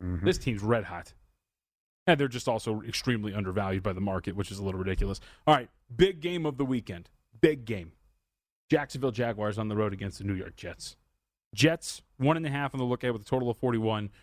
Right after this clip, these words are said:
Speaker 2: Reopens one. We're actually at one and a half on the market right now, uh, pretty much everywhere on the screen. But I am interested to see if the market, again,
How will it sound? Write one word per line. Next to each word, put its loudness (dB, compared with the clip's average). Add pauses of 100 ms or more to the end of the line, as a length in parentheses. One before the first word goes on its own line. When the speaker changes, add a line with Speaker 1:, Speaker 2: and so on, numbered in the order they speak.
(160)
Speaker 2:
Reopens 4
one. 0
We're 2
actually -2
at -2
one 0
and -2
a 0
half -2
on -2
the 2
market 0
right 0
now, 0 (340)
uh, 6
pretty 0
much 0
everywhere 0
on 0
the -2
screen. 0 (240)
But 8
I 4
am -2
interested -2
to -4
see -2 (380)
if 6
the -2
market, 0
again, -2